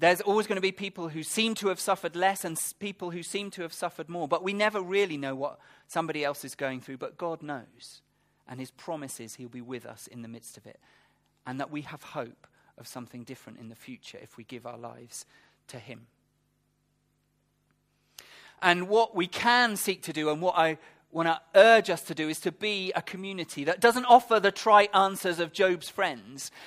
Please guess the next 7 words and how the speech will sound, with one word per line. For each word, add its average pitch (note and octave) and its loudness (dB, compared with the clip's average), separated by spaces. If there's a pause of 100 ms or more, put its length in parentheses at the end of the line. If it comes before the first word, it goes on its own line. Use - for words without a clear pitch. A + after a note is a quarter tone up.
and E3+ -4
doesn't A3 4
seek B3 -2
to F#3+ 0
rationalize G#3 2
and D#3 -4
to, D#3 2